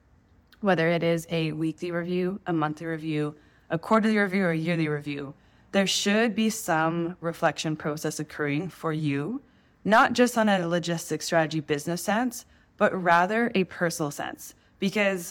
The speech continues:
when you begin to understand that what's actually creating your current paradigm is you, your current level of awareness, your current level of programs in terms of beliefs that we have, uh, your current perspectives,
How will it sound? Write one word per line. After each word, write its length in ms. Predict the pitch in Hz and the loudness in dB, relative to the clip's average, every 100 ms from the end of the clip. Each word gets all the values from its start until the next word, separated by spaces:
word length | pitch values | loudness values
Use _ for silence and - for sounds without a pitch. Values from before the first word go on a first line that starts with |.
| 175 | -6
when 160 | 196 | -2
you 100 | 202 | 0
begin 300 | 185 196 226 | 0 2 4
to 80 | 254 | 4
understand 560 | - 226 208 175 165 160 | 4 2 2 2 2 2
that 100 | - | 0
what's 300 | 160 175 - | 0 0 2
actually 380 | 165 170 - 160 | 0 0 -4 -4
creating 420 | - 165 147 143 | -2 -2 0 0
your 140 | 147 | -2
current 300 | 147 170 160 | -2 -4 -4
paradigm 560 | - 156 143 135 143 175 _ _ _ _ - | -4 -4 -2 -4 -4 -6 _ _ _ _ -6
is 180 | 185 151 | -4 -2
you, 320 | 165 143 196 - _ _ _ _ _ _ _ | -2 -2 -6 -12 _ _ _ _ _ _ _
your 180 | - 180 | -2 -2
current 240 | - 190 165 | 2 0 2
level 340 | 165 160 160 | 2 2 0
of 200 | 160 151 | 2 2
awareness, 680 | 151 147 143 185 240 - - _ _ _ - | 0 -2 0 -4 -6 -12 -20 _ _ _ -4
your 100 | 170 | -4
current 300 | 165 175 170 | 0 0 0
level 300 | 165 151 156 | 0 0 0
of 180 | 156 147 | -2 -4
programs 580 | - 156 147 147 202 233 | -2 -2 2 2 2 2
in 80 | 175 | 0
terms 300 | - 156 151 | -2 -4 -2
of 220 | 147 143 _ _ _ | -4 -4 _ _ _
beliefs 460 | - 156 151 190 - | 0 2 2 0 -4
that 160 | - 196 | -4 -2
we 100 | 190 | 0
have, 460 | 185 185 240 285 - _ _ - | 0 0 0 -4 -18 _ _ -6
uh, 40 | 151 | -2
your 140 | 160 | -2
current 340 | - 175 160 | -2 -4 -4
perspectives, 840 | - 165 - 143 - 202 277 - | -6 -6 0 -2 0 -4 -4 -14